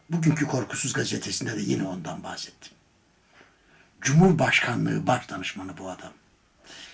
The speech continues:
Cumhurbaşkanlığı Başdanışmanı. Neyse, önce şu yangınla ilgili iki C H P milletvekilinin açıklamalarını sizlerle paylaşayım da sonra geçeyim Yasin Aktay'a.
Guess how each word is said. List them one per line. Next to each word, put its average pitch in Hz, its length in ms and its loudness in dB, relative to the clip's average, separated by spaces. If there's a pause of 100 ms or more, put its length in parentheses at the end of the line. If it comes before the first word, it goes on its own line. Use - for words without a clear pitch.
(220)
Cumhurbaşkanlığı 143 2250 8
Başdanışmanı. 113 1200 2 (760)
Neyse, - 260 2
önce 143 260 4
şu - 240 2
yangınla 135 440 6
ilgili 110 420 -2 (340)
iki - 240 4
C 123 200 4
H - 80 0
P 139 120 4
milletvekilinin 104 920 -2 (480)
açıklamalarını 117 720 -2
sizlerle - 380 -2
paylaşayım - 580 -4
da - 160 -8 (300)
sonra 113 320 0
geçeyim 95 420 -4
Yasin 92 260 -6
Aktay'a. - 440 -12